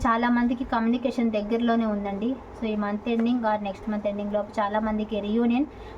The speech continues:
ఫస్ట్ అయితే కాల్ or మెసేజ్లు చాలామందికి వస్తాయి, అన్‌బ్లాక్లు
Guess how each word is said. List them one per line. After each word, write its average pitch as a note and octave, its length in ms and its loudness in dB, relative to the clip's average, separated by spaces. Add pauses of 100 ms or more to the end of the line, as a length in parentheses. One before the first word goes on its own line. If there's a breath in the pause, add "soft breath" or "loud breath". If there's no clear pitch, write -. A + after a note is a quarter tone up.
ఫస్ట్ - 280 2
అయితే D4+ 160 4 (120)
కాల్ A#3+ 260 6
or B3 40 4 (140)
మెసేజ్లు A3+ 460 2
చాలామందికి G#3 560 2
వస్తాయి, A3+ 280 -2 (440 loud breath)
అన్‌బ్లాక్లు B3 480 2